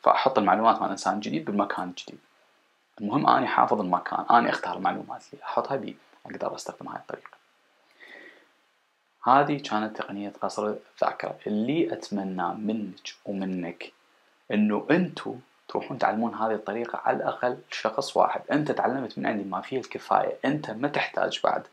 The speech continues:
تتعلم من عندي، أنت تحتاج تعلم هذا الشيء لأحد ثاني، لأن أنت صاحب العقل الخارق، لأن أنت صاحب التقنيات الخارقة،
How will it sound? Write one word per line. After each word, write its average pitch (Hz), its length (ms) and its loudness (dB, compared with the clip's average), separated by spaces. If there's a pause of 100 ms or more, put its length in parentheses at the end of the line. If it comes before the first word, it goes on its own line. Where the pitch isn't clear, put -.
(260)
تتعلم 95 300 -2
من 98 120 -4
عندي، 101 200 -2
أنت 110 120 -2
تحتاج - 460 -4
تعلم 117 460 6
هذا 117 200 -4
الشيء - 280 -6 (300)
لأحد - 400 6
ثاني، - 260 -4 (680)
لأن 208 400 4
أنت 151 320 -8 (340)
صاحب - 380 2
العقل 104 340 -2
الخارق، - 640 -6 (420)
لأن 98 200 4
أنت 117 180 -2
صاحب - 300 -4
التقنيات 110 480 -4
الخارقة، 117 640 -2